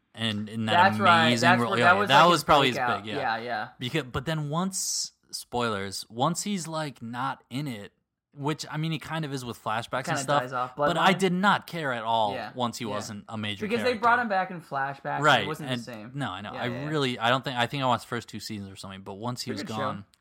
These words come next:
Speaker 1: it, it was fine 'cause of
Speaker 2: Mm-hmm.
Speaker 1: him. He was
Speaker 2: Mm-hmm.
Speaker 1: so good.
Speaker 2: Mm-hmm.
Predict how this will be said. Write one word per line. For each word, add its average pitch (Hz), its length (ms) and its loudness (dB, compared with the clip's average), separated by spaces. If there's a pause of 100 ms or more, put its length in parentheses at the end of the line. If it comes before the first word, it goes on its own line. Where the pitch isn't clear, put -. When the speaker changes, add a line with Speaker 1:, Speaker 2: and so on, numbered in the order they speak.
(120)
Speaker 1:
it, 123 60 -14 (120)
it 151 80 -6
was 175 160 -4
fine 220 260 -4
'cause 120 220 -4
of 104 120 -4
Speaker 2:
Mm-hmm. - 120 -2
Speaker 1:
him. - 240 -6
He 139 140 -8
was 120 140 -4
Speaker 2:
Mm-hmm. 147 60 -8
Speaker 1:
so 120 140 -4
good. 123 240 -8 (100)
Speaker 2:
Mm-hmm. 139 140 -14